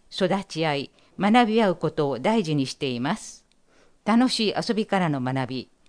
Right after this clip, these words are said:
年齢が大きくなってくると、友達との関わりも増え、その中で約束を守ることの大切さや、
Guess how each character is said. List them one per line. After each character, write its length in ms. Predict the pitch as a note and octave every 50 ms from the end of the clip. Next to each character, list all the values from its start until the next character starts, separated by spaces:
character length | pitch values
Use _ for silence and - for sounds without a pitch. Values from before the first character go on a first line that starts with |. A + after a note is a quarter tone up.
| _ _ _ _ -
年 280 | D#3+ G3+ G#3 G#3 G3 D#3
齢 200 | F#3 F3+ F3 -
が 240 | E3 E3+ D#3 -
大 140 | - A3 B3+
き 140 | - - -
く 120 | - G3+
な 120 | F3+ D#3+ F3
っ 60 | -
て 120 | - D#3+
く 120 | D#3 - D#3
る 100 | C3 C3
と、 340 | - _ C#3 C#3 A#2 - - - - - - - -
友 160 | G3+ G#3+ A#3+
達 200 | A#3+ C4 A3+ -
と 120 | - G#3 F3
の 80 | D3
関 300 | - D#3+ C#3+ - G3 G3
わ 60 | E3+
り 120 | E3 E3+ D3+
も 200 | D#3 C#3+ C3+ -
増 100 | - D3
え、 240 | C#3 B2+ - - _ _ _ _ _
そ 160 | - - G#3+ G#3+
の 120 | G#3+ G3+
中 300 | F#3+ G#3+ - - D#3+ C#3
で 260 | C3+ C3+ C3+ - - _
約 200 | - F#3 - -
束 280 | - A3+ G#3+ - - G3
を 80 | F#3+ F#3
守 260 | F3+ F3+ G3+ B3+ C4+
る 80 | A#3
こ 140 | - - F3+
と 120 | - E3 D#3
の 140 | C3+ C#3
大 240 | C#3+ - E3 E3+ F3
切 300 | - - D#3 D#3+ D#3+ -
さ 140 | - - C3+
や、 220 | B2+ C3 C3 -